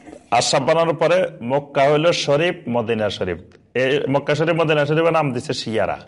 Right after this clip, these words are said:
যে বলল যে, "আমাদের নাজাফ নগরী হইল আশরাফ,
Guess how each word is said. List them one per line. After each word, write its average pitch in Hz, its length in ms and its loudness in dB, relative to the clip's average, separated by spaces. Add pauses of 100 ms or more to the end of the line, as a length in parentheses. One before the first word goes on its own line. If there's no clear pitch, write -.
(760)
যে 98 100 2
বলল 110 360 2
যে, 127 180 2
"আমাদের 120 440 0
নাজাফ 120 460 0
নগরী 143 360 0
হইল 147 260 0
আশরাফ, 143 640 0